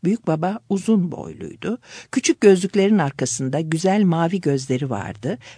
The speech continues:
ve beyaz sakallı bir beyefendiydi. Ölen karısının adı olan Esther adını o verdiği için onu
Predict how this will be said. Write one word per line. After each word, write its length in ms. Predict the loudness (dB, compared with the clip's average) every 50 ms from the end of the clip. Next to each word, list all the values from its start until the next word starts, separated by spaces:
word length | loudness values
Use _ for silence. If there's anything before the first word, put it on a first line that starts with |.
| -2 0
ve 160 | 0 2 2
beyaz 280 | 2 2 2 2 0
sakallı 540 | -2 -4 -6 -6 -4 -2 -2 -2 -2 -2 -2
bir 180 | -2 -2 -2 -2
beyefendiydi. 760 | -2 -2 -2 -4 -6 -8 -8 -8 -10 -12 -16 -16 -18 -20 -20 _ _ _ _ _ _ _ _ _ _ _ 0
Ölen 280 | 2 2 2 0 -2
karısının 520 | -4 -4 -4 -2 -2 -2 0 2 2 2 2
adı 200 | 0 -2 -2 -2
olan 280 | -2 -2 -2 -4 -4 -4 -4
Esther 360 | -4 -4 -4 -4 -4 -4 -4 -4
adını 380 | -8 -8 -8 -6 -6 -6 -6 -8 -14 _ _ _ _ _ -2
o 120 | 0 0
verdiği 420 | 0 0 -2 -2 -4 -2 -2 -2
için 280 | -2 -4 -4 -4 -4 -4 -4
onu 160 | -4 -4